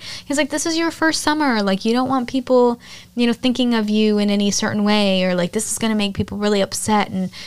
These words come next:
the town relies on this," and all this stuff, and he doesn't want panic on the fourth of July. That's his big thing. So next we're at the beach with Brody and his family, and this kid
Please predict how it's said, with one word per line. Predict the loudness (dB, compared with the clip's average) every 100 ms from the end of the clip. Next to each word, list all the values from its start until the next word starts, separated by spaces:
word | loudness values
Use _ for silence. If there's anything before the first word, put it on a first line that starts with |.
| -10
the | -6
town | -2 0 2
relies | 2 2 2 4 2 2
on | 0 0
this," | 0 -2 -4
and | -4
all | 0 0
this | 0 -2
stuff, | -4 -4 -2
and | -4 -4 -10 -10
he | -2 2
doesn't | 2 0
want | -2 -4
panic | -4 -2 -2 -4
on | -6
the | -8
fourth | -6 -6 -6
of |
July. | -6 -6 -6 -8 -4
That's | -4 -4 -6
his | -6
big | -6 -8 -8
thing. | -8 -8 -8 -10 -12 -16 -16 -16 -20 _ _ _ _ _
So | -2
next | 0 0 0
we're |
at | 0 0
the | 2
beach | 0 0 -2
with | 0
Brody | 2 4 4 2
and | 0
his | -2 -4 -4
family, | -2 0 0 2 4 4 2
and | 0 0 0
this | 0 -2 -4
kid | -4 -4